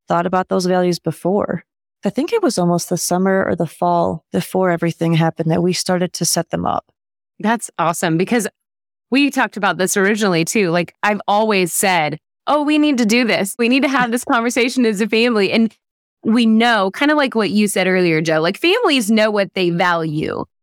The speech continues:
Speaker 2: but it's like, really, what are the core values that you want to live on and impress upon your kids to continue? This foundation is absolutely something that I still desire, you know, and my kids are fifteen, thirteen,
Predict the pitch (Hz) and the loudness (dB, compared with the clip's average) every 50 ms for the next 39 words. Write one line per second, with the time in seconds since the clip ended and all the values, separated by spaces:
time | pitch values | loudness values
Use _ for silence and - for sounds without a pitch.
0 | _ _ _ _ _ _ - 202 392 415 330 247 220 214 202 202 170 - _ _ | _ _ _ _ _ _ -6 -2 0 2 2 2 2 2 2 2 0 -2 _ _
1 | - 247 - - 269 233 202 - 202 190 214 262 285 294 294 285 285 254 226 240 | -6 -4 -2 0 -2 -2 0 -2 -2 0 2 2 2 4 4 2 2 2 2 2
2 | 240 247 247 220 233 226 - 240 220 208 190 190 180 185 190 202 196 190 180 185 | 2 2 0 0 -2 -2 0 0 0 0 2 0 0 0 0 0 0 0 0 0
3 | 185 - 196 196 190 180 190 185 - - - 202 175 160 160 170 180 185 202 220 | -2 0 2 2 2 4 2 0 0 -2 -2 -2 -2 0 2 2 2 2 2 2
4 | 247 254 285 294 311 320 330 320 - 214 196 185 - - 233 254 - - 277 - | 2 2 2 2 2 2 2 2 2 0 0 0 0 0 -2 -2 -2 -4 -6 -4
5 | - 240 220 214 208 185 180 170 - - 214 233 240 247 - - 247 226 - - | 0 0 2 2 2 2 0 0 0 0 0 0 0 -2 -4 -4 -4 -4 -2 0
6 | 185 170 165 - 190 196 220 247 285 320 349 370 370 _ _ _ _ _ _ _ | 0 0 0 0 2 2 4 4 4 4 2 2 0 _ _ _ _ _ _ _
7 | _ - 185 180 226 277 269 - - 240 226 208 196 180 180 208 196 - 226 226 | _ -10 -4 -2 -2 -2 -2 -2 0 0 2 2 2 2 2 0 0 0 0 2
8 | 185 175 - - 170 175 175 - - 208 175 175 185 - 185 175 175 - 165 165 | 0 0 0 0 -2 -2 -2 -2 -2 -2 0 0 0 0 0 -2 0 0 0 0
9 | 165 156 - _ - - 254 262 - - 269 269 262 220 202 185 165 156 - 71 | 0 0 -2 _ -2 -2 0 0 -2 0 0 0 0 0 0 -4 -4 -4 -4 -8
10 | - - - - 208 196 190 185 190 190 190 202 202 208 - 247 220 190 208 202 | -8 -10 -8 -2 0 2 2 2 2 2 2 2 0 0 0 -2 -2 0 0 0
11 | 196 - 214 202 - - 208 202 190 196 190 170 - - 202 175 175 175 165 - | 0 -2 -4 -4 0 0 0 2 2 0 0 -2 -2 -2 0 2 2 2 0 -2